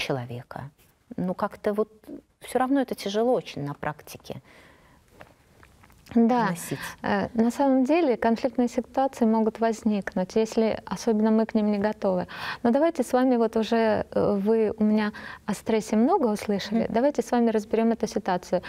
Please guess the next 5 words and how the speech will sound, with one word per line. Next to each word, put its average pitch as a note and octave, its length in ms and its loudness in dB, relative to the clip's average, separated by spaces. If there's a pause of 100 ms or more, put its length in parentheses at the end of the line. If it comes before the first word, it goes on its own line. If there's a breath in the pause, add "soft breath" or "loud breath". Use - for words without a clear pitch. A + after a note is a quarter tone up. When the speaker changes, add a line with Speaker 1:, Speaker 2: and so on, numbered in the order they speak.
(160 loud breath)
Speaker 2:
Человек C#4+ 320 2
гневается, F#3+ 800 2
раздражается, A3 800 0
оскорбляет, F#3 720 -2
да? C4 160 0